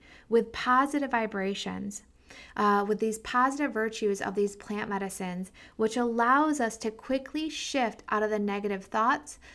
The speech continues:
the negative patterns, the limiting beliefs, okay? And I'm gonna be doing this at a very, <laughs> very, very reasonable price. Um, because when I get quiet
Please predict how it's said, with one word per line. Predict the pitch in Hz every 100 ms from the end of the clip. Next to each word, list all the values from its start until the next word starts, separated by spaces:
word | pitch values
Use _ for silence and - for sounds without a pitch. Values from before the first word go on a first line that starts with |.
| -
the | 208
negative | 202 202 208 202
patterns, | 202 214 214 254 311 311 - - -
the |
limiting | 196 214 214 214 214
beliefs, | 202 196 175 - - _ _ -
okay? | - 202 202 247 285 - - - - - -
And | 254 247 240 233 -
I'm | 233
gonna | 240
be | 262
doing | 254 254
this | 247 233
at | 214
a |
very, | 202 202 202 208 214
<laughs> | 214 233 226
very, | 220 208 196 208 214 214 _
very | 208 196 180 180 208
reasonable | 208 196 202 190
price. | 180 190 175 196 - - - -
Um, | - 202 196 196 196
because | 233 247 247
when | 247 247
I | 262 285
get | 294 196 -
quiet | - 160 156 -